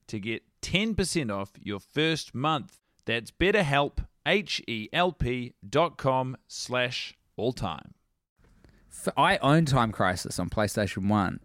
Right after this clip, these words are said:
Speaker 2: For the life of me, I can't remember what the storyline is, but it's a really fun game.
Speaker 1: I'll bet you someone's done something wrong.
Speaker 2: Um, vehicle, it will cut. Okay, I've kind of played my
Speaker 1: You've got top,
Speaker 2: cards
Speaker 1: you've
Speaker 2: here.
Speaker 1: got two cars left.
Speaker 2: So number two, and,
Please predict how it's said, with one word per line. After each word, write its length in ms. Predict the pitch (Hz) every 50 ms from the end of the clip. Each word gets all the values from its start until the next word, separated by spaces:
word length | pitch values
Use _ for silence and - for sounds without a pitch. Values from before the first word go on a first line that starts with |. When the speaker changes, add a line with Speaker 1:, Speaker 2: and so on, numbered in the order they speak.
| -
Speaker 2:
For 140 | - - 127
the 100 | 120 113
life 220 | 110 113 113 107 -
of 60 | 107
me, 120 | 98 95
I 60 | 95
can't 200 | 90 - 104 98
remember 220 | 85 95 92 92 90
what 100 | 90 85
the 60 | 87
storyline 680 | - - - 101 92 92 90 90 87 87 90 90 90 90
is, 200 | 107 - - - _ _
but 140 | - 117 107
it's 140 | 110 - -
a 40 | 92
really 260 | 92 92 87 - -
fun 240 | - - 95 90 92
game. 360 | 95 90 - - - - - - _ - - - 82
Speaker 1:
I'll 120 | 78 82 82
bet 160 | 80 95 82
you 80 | 71 90
someone's 340 | - 101 95 92 92 92
done 140 | - 92 92
something 260 | - 98 - - 80
wrong. 200 | 87 80 82 85 - _ _ _ _ _ _ _
Speaker 2:
Um, 540 | - 156 160 170 175 180 175 170 170 170 - - _ _ - - - -
vehicle, 580 | 131 143 170 220 247 - - - 277 254 226
it 180 | - - 180 170
will 120 | 180 170
cut. 380 | - - - 202 214 220 - - - - -
Okay, 220 | 135 139 - 160 143 123
I've 120 | 117 113
kind 200 | - 147 151 147
of 80 | 123 -
played 180 | - 131 117
my 320 | 117 113 107 104 101 104 - - -
Speaker 1:
You've 100 | - 120
got 160 | 123 143 - -
top, 140 | - 135 139
Speaker 2:
cards 240 | 139 139 135 - 135
Speaker 1:
you've 80 | 123 -
Speaker 2:
here. 80 | 87 87
Speaker 1:
got 80 | 95
two 160 | - 139 131
cars 280 | - - 123 123 117 -
left. 260 | 139 147 135 220 190
Speaker 2:
So 200 | 139 - 185 185
number 300 | 185 202 214 226 220 233
two, 380 | 190 - - 208 208 208 202 170 151
and, 340 | 170 170 175 170 170 165